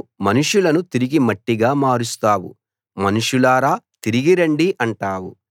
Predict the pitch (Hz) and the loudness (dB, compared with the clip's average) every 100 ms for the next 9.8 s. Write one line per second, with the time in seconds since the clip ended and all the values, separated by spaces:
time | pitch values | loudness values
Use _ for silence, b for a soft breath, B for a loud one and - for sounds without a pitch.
0 | _ _ _ 117 147 147 110 131 - 202 | _ _ _ 0 0 0 -2 -6 -4 0
1 | 208 165 123 117 110 123 151 127 98 - | 0 0 -2 0 2 2 0 -2 -4 -4
2 | 120 113 120 120 127 180 - _ _ - | -6 0 2 2 2 -2 -6 _ _ -6
3 | 101 104 107 135 143 143 139 190 254 _ | 0 2 2 2 2 2 2 0 -2 _
4 | _ - 110 107 107 147 - 202 - 180 | _ -10 -4 -2 0 -2 -2 -4 -2 -4
5 | 160 143 135 131 160 139 120 113 107 95 | -2 0 0 0 0 -2 -2 0 -2 -6
6 | 87 _ _ _ _ - 95 104 147 175 | -14 _ _ _ _ -10 -2 0 0 2
7 | 202 220 - 117 - 156 170 156 147 131 | 2 2 0 -6 -4 -8 -6 -2 0 0
8 | 120 - 113 180 - _ _ - 90 101 | -2 -2 -4 -4 -8 _ _ -10 -4 0
9 | 131 165 - 107 113 113 110 | 2 0 -2 0 2 2 0